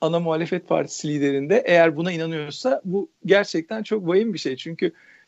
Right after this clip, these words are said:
zamların olması, e, bir karar değil bir sonuç,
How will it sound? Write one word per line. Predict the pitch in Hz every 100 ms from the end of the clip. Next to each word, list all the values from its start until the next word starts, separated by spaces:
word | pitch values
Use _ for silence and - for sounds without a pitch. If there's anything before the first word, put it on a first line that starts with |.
| _
zamların | - 160 165 190 240
olması, | 285 208 180 170 - 285 320 _ _ _ _
e, | 165 156 156 156 156
bir | 165 190
karar | - 190 196 196 190
değil | 254 277
bir | 254
sonuç, | - 190 208 - -